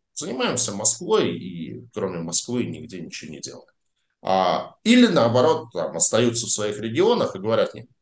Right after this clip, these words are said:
в Москву мы не пойдем». Вы, получается, как бы работаете и в Москве, и в регионах. Вот можно как бы ваш взгляд на то,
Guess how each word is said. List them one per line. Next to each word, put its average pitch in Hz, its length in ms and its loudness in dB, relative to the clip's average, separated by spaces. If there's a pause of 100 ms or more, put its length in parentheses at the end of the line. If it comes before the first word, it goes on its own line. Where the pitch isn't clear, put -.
(100)
в - 60 -16
Москву 113 320 -6
мы 90 200 -10
не 85 240 -12
пойдем». 87 400 -6 (380)
Вы, 233 180 4
получается, 180 720 2
как 107 180 -2
бы 110 80 -6
работаете 101 680 -4
и 170 120 -2
в 175 80 -4
Москве, 135 520 0
и 104 80 -2
в 110 80 -6
регионах. 185 600 0
Вот 160 160 -2
можно 196 320 0
как 123 280 -4
бы 110 140 -4
ваш 131 320 4
взгляд 123 600 0
на 101 200 -6
то, 127 520 0